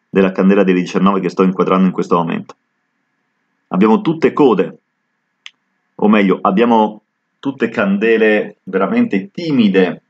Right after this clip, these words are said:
candele che ci fanno vedere che effettivamente tanta forza non c'è. È stato formato questa mattina, o meglio, nella nottata questo massimo,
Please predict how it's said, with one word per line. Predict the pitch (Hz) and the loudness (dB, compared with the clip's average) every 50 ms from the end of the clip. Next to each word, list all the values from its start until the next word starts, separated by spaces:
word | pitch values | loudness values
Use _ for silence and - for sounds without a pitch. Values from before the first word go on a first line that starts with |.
| _ _ _ _ _ | _ _ _ _ _
candele | - 101 98 98 98 110 120 123 123 - 120 - | -4 0 2 2 4 4 2 2 2 2 0 0
che | - - 101 101 101 101 101 - _ _ _ _ | 0 -2 -2 -2 -2 -2 -8 -14 _ _ _ _
ci | _ - 98 95 | _ -8 -8 -2
fanno | 95 104 104 110 113 | 0 0 0 2 2
vedere | 110 107 95 98 101 104 98 | 2 2 4 4 4 2 0
che | 98 95 | 0 -4
effettivamente | 92 95 - - - 101 104 110 107 104 95 190 | -4 -2 -4 -2 0 0 2 2 0 0 -2 0
tanta | - 120 117 117 - 113 104 - | 0 0 0 0 -2 -4 -4 -2
forza | - 117 120 120 117 - 110 104 | 0 0 0 -2 -2 -2 0 0
non | 98 98 98 95 | 0 0 0 0
c'è. | 95 - - - - - - _ - - _ _ _ _ _ _ _ _ _ _ _ | 0 -2 -2 -6 -6 -8 -14 _ -20 -20 _ _ _ _ _ _ _ _ _ _ _
È | _ - 107 | _ -2 0
stato | 131 156 196 180 | 0 2 0 0
formato | - 160 139 139 135 113 107 - - 95 95 | 0 0 0 2 2 2 2 0 -4 -6 -6
questa | - - 160 165 156 - - - 113 | -4 -2 -2 -2 -2 -2 0 0 2
mattina, | 220 - 220 - - 110 98 95 - 87 85 - - _ _ _ | 2 0 -2 -2 0 2 2 4 4 2 0 -2 -4 _ _ _
o | 98 | 0
meglio, | 101 104 98 92 92 85 - - - _ _ _ - | 2 2 4 2 2 0 -2 -6 -14 _ _ _ 0
nella | 98 110 117 117 113 | 2 2 4 2 2
nottata | 110 110 - - - 101 95 - 95 95 | 0 -2 -2 -2 -2 -2 -2 -2 -6 -4
questo | - 113 101 95 - 92 | -2 -2 -2 0 -2 -2
massimo, | 90 95 92 92 190 - - 120 117 123 139 151 151 | 0 2 0 0 -2 -4 -4 -2 -2 0 -2 -4 -6